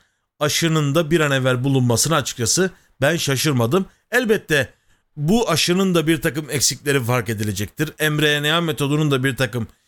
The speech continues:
eksikleri fark edilecektir. Ancak bugün için elimizdeki en iyi çare bu diye düşünüyorum.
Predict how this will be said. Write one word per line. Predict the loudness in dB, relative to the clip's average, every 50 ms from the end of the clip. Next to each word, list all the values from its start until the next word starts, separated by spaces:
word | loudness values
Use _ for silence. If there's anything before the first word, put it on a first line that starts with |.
| _ _ _
eksikleri | -6 -4 -2 -2 -4 -2 -2 -2 0 0
fark | 2 0 0 0 0
edilecektir. | -2 -2 0 -2 0 -2 -2 -4 0 0 0 0 0 -4 _ _ _ _ _ _ _ _
Ancak | 0 0 2 2 2 0 0 -2 _
bugün | -2 0 2 2 2
için | 0 0 0 0 0
elimizdeki | 2 2 2 2 0 0 0 -2 -2 0 0 0 0 0 -6 _ _ _ _ _
en | -2 -2 0
iyi | 0 -2 -2 0
çare | 0 0 0 2 0 0 0
bu | 0 0
diye | 2 0 -2 -2
düşünüyorum. | -4 -6 -6 -4 -2 -2 0 2 2 0 0